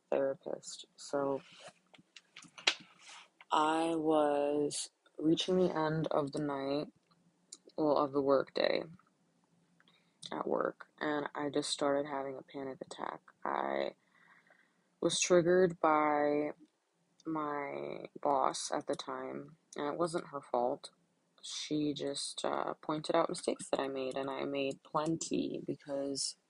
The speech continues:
I was absent-minded. I was always thinking about, "Oh my God, what's gonna happen to my ex? Is he okay?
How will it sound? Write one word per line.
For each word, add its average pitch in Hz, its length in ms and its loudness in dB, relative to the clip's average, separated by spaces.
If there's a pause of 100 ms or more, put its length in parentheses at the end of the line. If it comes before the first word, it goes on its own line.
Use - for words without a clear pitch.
(220)
I 151 100 4
was 151 140 4
absent-minded. 151 800 2
I - 140 4
was - 260 -2 (380)
always 160 640 6 (460)
thinking 147 480 -2
about, 135 480 0 (120)
"Oh 147 100 -2
my 143 140 -2
God, 135 340 0
what's 135 220 -2
gonna 139 200 -4
happen 139 360 -6
to 135 120 -14
my 139 300 -2
ex? - 380 -12
Is 139 140 -6
he 135 180 0
okay? 135 600 0